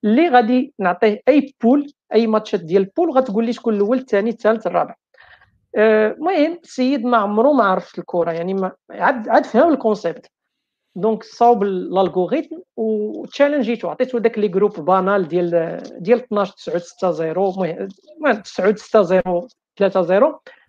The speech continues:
بديت كنعطيه لي كا كومبليكي شويه التعادلات، ومن بعد عطيتو لي ايدج كيس، عطيتو الجروب ديال الطاليان والمكسيك والنرويج وما عرفت شكون اللي كان معاهم في أربعة وتسعين، واحد الجروب اللي سالا أربعة، أربعة، أربعة د النقاط في أربعة وتسعين.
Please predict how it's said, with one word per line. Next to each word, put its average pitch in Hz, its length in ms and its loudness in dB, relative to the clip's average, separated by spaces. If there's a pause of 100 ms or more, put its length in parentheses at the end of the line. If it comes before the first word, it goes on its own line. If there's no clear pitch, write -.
(140)
بديت 262 180 -4
كنعطيه 269 260 4
لي 254 120 6
كا 262 120 2
كومبليكي 226 500 -2
شويه 208 220 -2
التعادلات، 208 720 -2
ومن 254 120 -2
بعد 339 160 0
عطيتو 277 320 -2
لي 262 160 0
ايدج 214 340 -6
كيس، - 440 -4
عطيتو 190 260 -8
الجروب 208 340 0
ديال 190 220 0
الطاليان 190 500 2
والمكسيك 190 520 -6
والنرويج 180 540 0 (540)
وما 180 800 2
عرفت 175 140 -8
شكون - 160 -6
اللي 190 80 -4
كان 180 180 -4
معاهم 170 200 -4
في - 80 -10
أربعة 160 200 -2
وتسعين، 196 380 -2
واحد 196 180 -4
الجروب 214 360 2
اللي 220 120 0
سالا 214 320 4
أربعة، 190 300 4
أربعة، 208 260 2
أربعة 196 260 2
د 190 80 -4
النقاط 190 440 -2
في - 60 -20 (180)
أربعة 165 180 -2
وتسعين. 226 380 -4